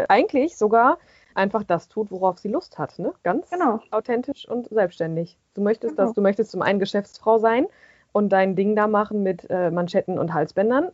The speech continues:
Speaker 1: und auf der anderen Seite möchtest du aber auch Frau sein in Form von, äh, Submission. Also das ist total schön. Und deshalb glaube ich auch, oder haben wir das, äh, die Erklärung dazu, dass sich halt viele Frauen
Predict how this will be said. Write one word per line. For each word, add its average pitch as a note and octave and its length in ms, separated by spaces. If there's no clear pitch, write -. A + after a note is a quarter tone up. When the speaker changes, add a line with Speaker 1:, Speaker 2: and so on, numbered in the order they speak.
Speaker 1:
und D3+ 160
auf - 160
der - 100
anderen F#3 220
Seite F#3+ 240
möchtest G3 360
du F#3+ 80
aber F3+ 280
auch F#3 100
Frau F3 300
sein G#3 280
in G3+ 120
Form F#3+ 260
von, A3 240
äh, G#3+ 260
Submission. A3 640
Also E3 240
das D#3 200
ist - 180
total C#3+ 340
schön. A3+ 320
Und E3 140
deshalb G#3 260
glaube A3+ 240
ich - 140
auch, A3 240
oder E3 160
haben E3+ 140
wir G3+ 80
das, F#3 240
äh, E3 300
die D3+ 200
Erklärung G#3 440
dazu, F3+ 420
dass F3+ 160
sich G3 180
halt F#3+ 160
viele G#3+ 280
Frauen G3+ 540